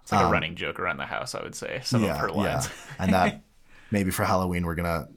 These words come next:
Speaker 2: cosplay as Sage. That, that, that is on my list of things to do. Um, <laughs> but I think that if they were to get, if they were to come out with skins for Sage, I'd be like, "Yeah, okay, I, I have to buy it."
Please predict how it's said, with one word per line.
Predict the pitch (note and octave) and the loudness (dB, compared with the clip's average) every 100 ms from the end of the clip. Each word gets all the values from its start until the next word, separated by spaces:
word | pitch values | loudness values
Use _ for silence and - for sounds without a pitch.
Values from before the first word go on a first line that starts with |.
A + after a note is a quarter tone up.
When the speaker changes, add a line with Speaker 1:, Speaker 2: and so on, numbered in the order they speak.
| - | -4
Speaker 2:
cosplay | F#2+ E2+ - F2+ | 0 0 0 0
as | D#2+ D2+ | 2 2
Sage. | - D2 - | 0 -2 -2
That, | F2+ - - | -4 -4 -2
that, | F2+ - | -2 0
that | F#2+ | -2
is | F2+ | 0
on | F2+ | 0
my | F2 | -2
list | E2+ - | -2 -4
of | E2 | -6
things | D2+ C#2+ | -6 -6
to | - | -8
do. | C#2+ C#2+ - - - - | -8 -8 -10 -16 -12 -4
Um, | F3+ F2+ F2+ - - - | 4 6 6 4 -2 2
<laughs> | - - - - - - A2 | 4 4 -2 -10 -10 -8 8
but | D3+ C3+ - | 12 12 10
I | C#3 | 4
think | C#3 F#3+ G3 | 6 8 8
that | F#3+ D#3 | 10 8
if | C#3+ C3 | 8 6
they | D3 | 6
were | F#3 F3+ | 8 6
to | |
get, | C3 C#3+ C3+ - | 6 6 4 2
if | B2 | 2
they | D#3 | 6
were | F#3 | 6
to | |
come | F3+ D#3+ | 6 6
out | C#3+ | 6
with | A2+ | 4
skins | - B2+ A2+ G#2 - | 2 2 2 2 2
for | F#2+ F2+ E2+ F2 - | 0 0 0 -4 -2
Sage, | - G#3 F3 G#2+ F#2 - - - _ - - - - - - - - | 6 8 8 6 2 -4 -8 -20 _ -20 -20 -20 -20 -20 -20 -20 -4
I'd | A2 | 0
be | G2 | 2
like, | F#2 F#2 G2 | 2 2 2
"Yeah, | D2 | 2
okay, | D2+ D2+ | 2 -2
I, | C2 E2+ D#2+ G2+ | -2 -2 0 2
I | |
have | F#2+ D#2 | 2 2
to | D#2 | 0
buy | D#2 | 0
it." | B1 | -2